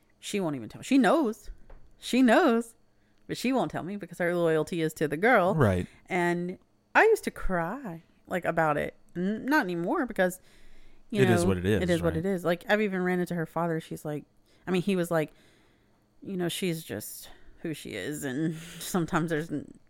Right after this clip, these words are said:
Speaker 1: you know, we don't know why she does the things that she does." And, you know, you just gotta let go. But, whew, it still stings a little bit.
Speaker 2: Yeah.
Speaker 1: Ghosting can come in all forms, I guess.
Speaker 2: Oh, yeah. Oh, yeah. I mean, I guess I, I was experiencing,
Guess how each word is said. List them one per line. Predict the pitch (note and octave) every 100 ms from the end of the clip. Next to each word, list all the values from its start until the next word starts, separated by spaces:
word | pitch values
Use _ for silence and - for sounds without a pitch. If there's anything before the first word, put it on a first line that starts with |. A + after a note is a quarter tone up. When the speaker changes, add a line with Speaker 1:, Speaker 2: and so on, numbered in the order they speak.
| -
Speaker 1:
you | E3
know, | - -
we | F3
don't | F3 E3+
know | D#3+
why | -
she | -
does | G2+ - -
the |
things | - E3+ E3
that | D#3
she | E3+
does." | E3+ E3
And, | D#3+ E3+ - - - - - -
you | A3+
know, |
you | G3+ G3+
just | A3 -
gotta | E3 F3+ F#3+
let | F#3 F#3 F3+
go. | E3+ D#3+ G3 C4 - - -
But, | D3+ F3
whew, | E4+ A#4 - - - _ _ _
it |
still | - F3+
stings | E3+ - F3 D#3+
a | D3+
little | D3+ D3+
bit. | D#3 D3+ - _ _ _ _ _ _ -
Speaker 2:
Yeah. | G#2 D3 - _ _ _ -
Speaker 1:
Ghosting | G3 - A#3 A3+
can | G#3
come | A3+ A3+
in | F#3+
all | F3+ A3
forms, | - A3 F3 E3+
I | E3
guess. | E3+ E3+
Speaker 2:
Oh, | E3+
yeah. | E3+ F3+ A#2+ - -
Oh, | C#3+
yeah. | D#3 D3+ G#2 - _ _ -
I | C3
mean, | C3+ C3
I | C#3
guess | D3+ -
I, | A#2 B2
I | F#2 G#2
was | G#2+ F#2+ - -
experiencing, | A2 - A2+ G#2 G2+ G2 G#2 G2 G2